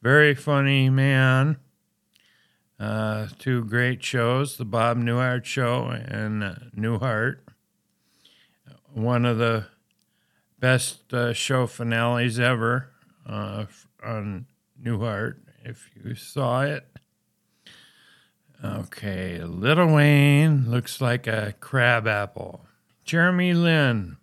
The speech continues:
I suppose an actor, don't know who this is, is worth probably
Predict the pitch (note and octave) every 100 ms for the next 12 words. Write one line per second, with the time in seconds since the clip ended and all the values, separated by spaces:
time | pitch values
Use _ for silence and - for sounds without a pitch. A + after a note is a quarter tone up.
0 | _ _ _ _ _ _ _ _ G2 G2+
1 | - - G#2 G2 G#2 A2+ A2 A2+ G#2+ B2
2 | A#2+ A2+ G#2+ G2 G2 G2+ G#2 G#2+ A2+ A#2
3 | A#2 D#3 E3 F#3 F3 - _ _ _ _
4 | _ _ _ - G#2 A#2 A#2+ A#2+ - -
5 | A#2 A#2 A#2 A#2+ A#2